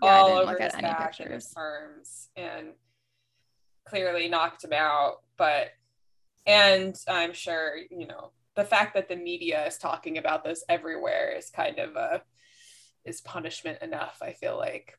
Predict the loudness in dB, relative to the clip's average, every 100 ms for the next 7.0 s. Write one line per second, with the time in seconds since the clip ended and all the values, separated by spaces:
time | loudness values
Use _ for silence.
0 | -6 -2 2 4 4 2 4 4 4 0
1 | 0 0 0 -6 -10 -10 -14 -16 -18 -14
2 | -14 -14 -16 -18 -18 -16 -14 -14 -16 _
3 | -8 -6 -4 0 0 0 -6 _ _ _
4 | -10 -8 -10 -12 _ -6 -2 0 0 -2
5 | -4 _ _ _ _ _ _ _ _ 2
6 | 8 8 8 10 10 12 10 12 12